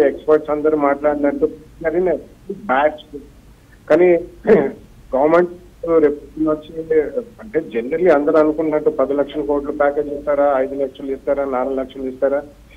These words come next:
it's all complete guesswork అండి. I don't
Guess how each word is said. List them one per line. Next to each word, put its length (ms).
it's 280
all 260
complete 380
guesswork 440
అండి. 260
I 220
don't 280